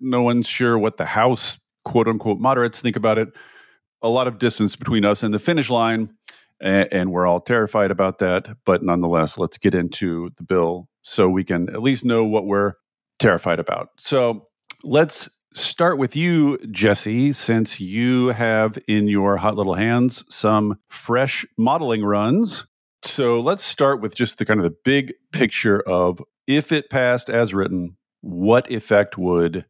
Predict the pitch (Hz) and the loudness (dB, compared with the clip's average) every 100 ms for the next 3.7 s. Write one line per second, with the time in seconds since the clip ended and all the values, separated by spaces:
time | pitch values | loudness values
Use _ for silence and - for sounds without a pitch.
0 | _ _ _ - 90 90 87 92 85 71 | _ _ _ -6 0 2 2 0 -2 -2
1 | 76 71 76 85 - _ - 82 85 82 | 0 0 0 -4 -18 _ -4 0 0 -2
2 | 87 - 98 92 82 - 90 78 80 76 | -6 -8 -2 0 0 -2 -4 -2 -4 -4
3 | - - - - - - - | -10 -10 -10 -8 -12 -14 -20